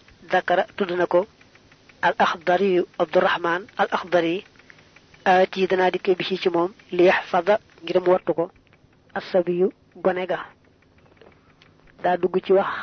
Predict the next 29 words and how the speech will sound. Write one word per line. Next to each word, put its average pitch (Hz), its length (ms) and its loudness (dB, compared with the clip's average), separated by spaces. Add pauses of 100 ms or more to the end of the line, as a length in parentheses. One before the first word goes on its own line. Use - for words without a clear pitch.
(280)
faratay 190 400 -2
julli 170 220 -2 (100)
yi. 175 140 -14 (380)
Mu 185 140 -6
ne, 190 180 -4 (1400)
faratay 190 360 0
julli 180 200 0
day, 202 240 2 (300)
lim 185 240 -2
bi 180 100 0
lu 180 100 2
ràññiku 190 360 0
la, 175 160 -2 (1400)
lu 175 120 4
ñu 190 120 4
xam 185 200 -4
a 180 40 -2
xam 185 220 -6
la, 180 80 0
waaye 180 200 0
dañ 185 200 -4
caa 190 160 2
wuute. 185 340 2 (500)
Am 185 140 -8
nañu 185 160 0
wax 202 140 2 (920)
fukk - 180 -2
ak 196 100 2
juróom, 180 280 4